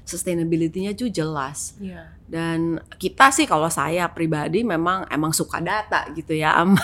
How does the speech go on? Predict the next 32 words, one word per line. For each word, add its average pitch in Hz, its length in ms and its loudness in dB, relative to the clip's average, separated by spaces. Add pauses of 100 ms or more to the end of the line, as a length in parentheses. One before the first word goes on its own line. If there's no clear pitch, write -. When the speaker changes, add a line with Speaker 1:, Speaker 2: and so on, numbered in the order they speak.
(180)
Speaker 1:
<laughs> 311 240 0
I'm, 185 220 12
I'm 196 200 10
trained 208 280 2
as 165 140 -2
a 175 80 -8
social 175 280 -6
scientist. 170 600 0 (260)
Jadi 170 280 6
memang, 214 680 4
Speaker 2:
Wow. - 20 -12
Speaker 1:
um, 185 680 6 (340)
what 180 320 6
I 170 200 6
do 269 520 4
is - 600 -2 (840)
impact 196 360 2
measurement 269 640 10
Speaker 2:
Iya. 214 180 12
Speaker 1:
gitu. 214 220 12 (320)
Speaker 2:
Dan 196 80 4
itu 202 80 8
Speaker 1:
That's, 262 180 12
Speaker 2:
nggak, 233 160 6
nggak 202 140 4
bisa 196 140 -4
Speaker 1:
dan 254 60 10 (120)
Speaker 2:
ditakutin 247 160 10
Speaker 1:
itu 403 160 10
Speaker 2:
ya, 302 80 12
Bu? 294 80 10
Speaker 1:
hobi 247 380 12